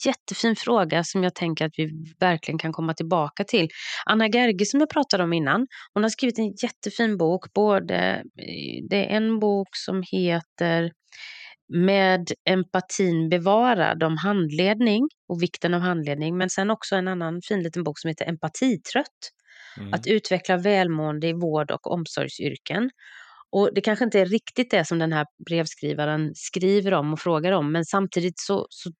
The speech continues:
Speaker 1: tangerar ju det detta, hur ska jag vara hållbar i
Speaker 2: Mm.
Speaker 1: längden?
Speaker 2: Mm.
Speaker 1: Utan att, eh,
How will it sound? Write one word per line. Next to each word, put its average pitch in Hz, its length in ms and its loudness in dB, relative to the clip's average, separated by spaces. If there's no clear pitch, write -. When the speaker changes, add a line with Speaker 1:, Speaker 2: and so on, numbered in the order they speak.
Speaker 1:
tangerar 202 500 4
ju 208 120 4
det 262 140 4
detta, 247 280 -2
hur 190 140 0
ska - 160 -4
jag 175 80 2
vara 160 200 -2
hållbar 196 680 0
i 180 80 4
Speaker 2:
Mm. 160 120 4
Speaker 1:
längden? 139 540 0
Speaker 2:
Mm. 101 80 -14
Speaker 1:
Utan 175 260 0
att, - 400 -4
eh, 147 160 0